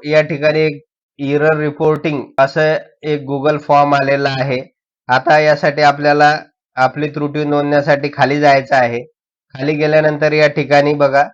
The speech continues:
डिस्ट्रिक्टचा ऑप्शन आलेला आहे, तर या ठिकाणी आपल्याला डिस्ट्रिक्ट चूज करायचं आहे. तर हे जे ड्रॉप डाऊनचं ऑप्शन आहे याला क्लिक करायचं आहे, म्हणजे आपला जिल्हा नेमका कोणता आहे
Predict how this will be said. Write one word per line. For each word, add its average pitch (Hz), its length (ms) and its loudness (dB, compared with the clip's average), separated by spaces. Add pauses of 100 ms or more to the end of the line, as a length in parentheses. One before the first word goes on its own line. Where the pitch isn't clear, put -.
(140)
डिस्ट्रिक्टचा 147 640 -2
ऑप्शन 151 320 2
आलेला 143 360 2
आहे, 139 280 2 (140)
तर - 140 -10
या 147 160 2
ठिकाणी 143 360 2
आपल्याला 143 440 4 (120)
डिस्ट्रिक्ट 143 540 -6
चूज 151 240 -4
करायचं 135 420 2
आहे. 135 260 2
तर - 500 -18
हे 143 220 0
जे 147 220 -2
ड्रॉप 139 320 2
डाऊनचं 147 360 0
ऑप्शन 143 300 0
आहे 139 80 4
याला 143 160 2
क्लिक 151 340 -6
करायचं 131 320 2
आहे, 123 100 -4 (420)
म्हणजे 139 300 0
आपला 143 400 0
जिल्हा 135 400 0
नेमका 139 360 0
कोणता 139 460 -4
आहे 139 260 -4